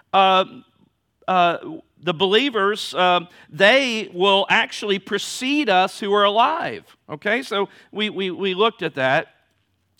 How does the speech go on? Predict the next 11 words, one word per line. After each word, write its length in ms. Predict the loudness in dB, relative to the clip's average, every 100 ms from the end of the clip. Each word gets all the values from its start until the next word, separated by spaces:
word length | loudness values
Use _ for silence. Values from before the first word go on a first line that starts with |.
| _
in 200 | -10 -8
chapter 480 | -4 -4 -2 -6 -10
four 560 | -8 -4 0 0 -2 -8 _ _ -4
with, 280 | -4 -2
uh, 140 | -4 -4
two 240 | -6 -6
messages, 680 | -2 -2 -2 -10 -6 -8 -6
and 120 | -10
again, 240 | -6 -6 -4
that's 240 | -6 -6
online. 640 | -6 -4 -2 0 0 -2